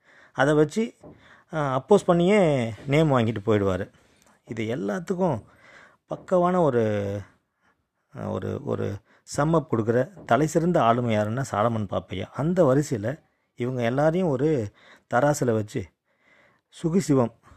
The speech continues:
ஆன்மீக பேச்சாளர், அவரை வந்து ஒரு தராசுல வச்சோன்னா கண்டிப்பா அவரோட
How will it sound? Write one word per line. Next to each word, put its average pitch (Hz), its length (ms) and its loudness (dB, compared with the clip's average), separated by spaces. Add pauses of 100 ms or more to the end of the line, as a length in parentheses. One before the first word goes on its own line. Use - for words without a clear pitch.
(380)
ஆன்மீக 139 520 0
பேச்சாளர், 107 640 0 (200)
அவரை 156 260 2
வந்து 151 220 2
ஒரு 127 220 2
தராசுல 113 460 0
வச்சோன்னா 113 320 -6 (480)
கண்டிப்பா 139 640 4
அவரோட 113 580 2